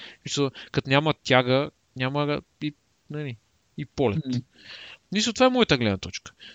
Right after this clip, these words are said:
Speaker 1: Това е проблема на Samsung, това е проблем и на всяка компания, която н-, нищо не прави по въпроса. Така че
Speaker 2: Еми, или са се предали, или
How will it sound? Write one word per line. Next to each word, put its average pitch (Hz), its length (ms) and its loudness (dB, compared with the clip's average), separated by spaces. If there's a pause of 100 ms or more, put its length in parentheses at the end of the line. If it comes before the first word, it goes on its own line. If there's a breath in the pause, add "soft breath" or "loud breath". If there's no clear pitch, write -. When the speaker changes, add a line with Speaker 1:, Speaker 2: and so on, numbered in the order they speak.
Speaker 1:
Това 180 140 6
е 196 40 10
проблема 175 380 4
на 120 100 -4
Samsung, 127 400 -6
това 175 100 4
е 175 40 4
проблем 160 360 0
и 156 40 -6
на 143 100 -6
всяка - 260 0
компания, 143 340 -4
която 139 260 -6
н-, 135 280 -10
нищо 135 280 -10
не 110 80 -6
прави 101 200 -4
по - 120 -8
въпроса. - 380 -12 (1600)
Така - 220 0
че 185 420 0 (1200 loud breath)
Speaker 2:
Еми, 156 360 10 (180)
или 170 180 8
са - 180 8
се - 200 10
предали, 143 420 10
или 156 720 8